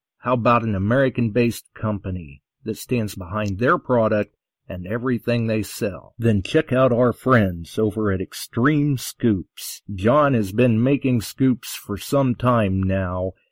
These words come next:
and makes a quality beach and sand scoop to take your hunting to the next level. Extreme Scoops recently released their new sand shredder that works great in the water and on the beach.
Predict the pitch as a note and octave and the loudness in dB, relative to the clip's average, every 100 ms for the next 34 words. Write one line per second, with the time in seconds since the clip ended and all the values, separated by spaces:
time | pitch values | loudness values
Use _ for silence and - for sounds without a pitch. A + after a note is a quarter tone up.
0 | _ _ _ _ _ G2+ G2+ G#2 A#2 - | _ _ _ _ _ -2 0 2 0 -2
1 | F#2 F#2+ - - F3 D#3+ A#2 G#2 G2+ G2 | -10 -12 -16 -4 4 4 4 2 0 -2
2 | - _ _ _ - G2 A2 C3 - G2+ | -6 _ _ _ -16 -2 2 2 2 -6
3 | G2+ - B2 A#2 A2 G#2+ F#2 - _ - | -6 -4 -2 0 0 -2 -6 -10 _ -18
4 | - G#2+ G#2 - F#2+ - G#2 - G2 C3+ | -2 0 0 -4 -8 -2 -2 0 0 2
5 | A#2+ F2+ G#2+ G#2+ G#2 - F#2+ F#2+ G2+ - | 0 -2 -2 -2 -4 -6 -4 -4 -4 -8
6 | - G2 G2 C#2+ - B2 - - G3 A3+ | -8 -4 -4 -6 -4 -4 -4 0 2 2
7 | D3 - A#2 A2+ - - G2+ B2 F3 A2+ | 0 0 2 2 0 -4 0 0 0 -2
8 | G#2+ B2+ B2 G#2+ G#2+ A2 A2 G#2+ G#2 - | 2 4 4 2 0 0 2 2 2 -4
9 | A#2 G#2+ G2 G2 D#3 D3+ B2+ - - C3+ | -2 2 2 4 4 4 2 -2 -2 0
10 | C3+ B2+ - - A#2+ A2+ F2+ D#2 - _ | 2 0 -4 0 4 4 2 -10 -16 _
11 | _ - G#2+ A2 A2+ A#2 G#2+ - A2 B2 | _ -10 -2 -2 0 -4 -4 -10 -6 2
12 | D3 A#2 - _ _ _ A#2 B2+ A2 A#2+ | 4 4 0 _ _ _ 0 2 4 4
13 | B2+ C3 C3 B2+ _ _ - G#2+ C3 B2 | 4 4 0 -2 _ _ -4 0 2 2
14 | A#2+ C3+ B2+ A#2+ A2 E2+ - - - | 2 2 2 2 2 0 -8 -16 -16